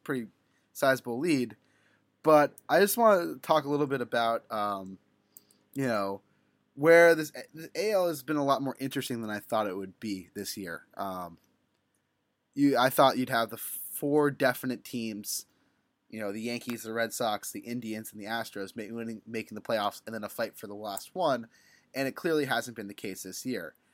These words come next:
You have two different division winners than predicted. Uh, the Red Sox, yeah, they, they got off to a hot stretch. They lost the last two. They're back to around five hundred. Um, and then the Indians, you know, five games behind the Twins, and that's a lot of, because the Twins have been really good this year.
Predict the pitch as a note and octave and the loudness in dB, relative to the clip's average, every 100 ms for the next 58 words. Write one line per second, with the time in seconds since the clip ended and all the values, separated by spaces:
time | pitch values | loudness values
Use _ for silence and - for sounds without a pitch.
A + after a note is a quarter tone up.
0 | _ - A#2 G#2+ - - _ - D#3+ D3 | _ -4 -2 -2 -4 -18 _ -2 0 2
1 | D3 B2+ B2+ A#2+ B2 A#2 A2 G#2+ A2+ G#2+ | 0 -2 -4 -4 -6 -6 -6 -8 -10 -10
2 | - A2+ G#2 - G#2 G2 _ _ _ _ | -8 -8 -8 -6 -8 -8 _ _ _ _
3 | _ G#2 G#2 G2 A2 B2 C3 - C3 A#2+ | _ -2 0 -2 0 0 0 2 2 2
4 | - - - _ _ _ B2+ C3 B2+ B2 | -2 -10 -12 _ _ _ 0 2 2 -2
5 | B2+ C3 B2+ A#2+ B2 A2 A2+ - C3 A#2 | 0 4 4 4 0 0 0 0 0 0
6 | B2 A#2 A2+ A#2+ A2+ - - C3+ A2+ A2 | -2 0 0 -2 -4 -4 -4 -4 -4 -2
7 | A#2 A2+ _ A2 G#2+ G#2 - G#2 - C3+ | -2 -4 _ -8 -8 -8 -8 -8 -4 -4
8 | B2 A2 G2+ - _ _ _ _ - A2 | -4 -8 -10 -14 _ _ _ _ -8 -4
9 | G#2 G#2+ B2+ B2 B2 B2 E3+ F3+ C3+ A2 | -4 -4 -8 -6 -4 -4 -2 0 0 -2
10 | G2+ - - - _ _ _ _ _ _ | -6 -10 -12 -14 _ _ _ _ _ _
11 | A2 G2+ F#2+ - B2 A#2+ A#2 A2+ G#2 G#2+ | -8 -8 -6 2 2 2 -2 -8 -6 -6
12 | G#2 F#2+ - F3+ C3+ - A2+ - A2 G#2 | -6 -10 -4 -2 -2 -4 -6 -4 -6 -6
13 | - G#2+ G2 F#2 - C#3 - G2 F#2+ F2 | -10 -14 -14 -16 -10 -8 -8 -12 -12 -14
14 | E2+ F2+ E2+ E2+ F#2+ E2+ | -12 -16 -14 -14 -14 -16